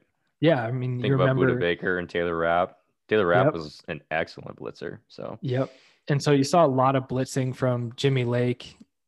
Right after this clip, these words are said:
Speaker 1: That was a little bit of a different wrinkle, I guess, from what you were typically seeing from Pete Kwiatkowski,
Speaker 2: Mm-hmm.
Speaker 1: is a little bit more, you know,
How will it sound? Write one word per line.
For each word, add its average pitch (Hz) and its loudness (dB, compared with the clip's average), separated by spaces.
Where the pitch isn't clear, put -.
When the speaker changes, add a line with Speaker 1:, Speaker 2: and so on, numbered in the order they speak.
Speaker 1:
That 139 2
was 135 0
a 135 -2
little 147 4
bit 143 4
of 131 2
a 120 -2
different 156 0
wrinkle, 151 -4
I 139 -4
guess, 147 -2
from 139 0
what 131 -2
you 135 0
were 120 -4
typically 139 -4
seeing 131 -6
from 123 -6
Pete 139 -4
Kwiatkowski, 120 -6
Speaker 2:
Mm-hmm. 90 -8
Speaker 1:
is - -6
a 127 -6
little 131 -2
bit 135 -6
more, 123 -6
you 127 -8
know, 113 -10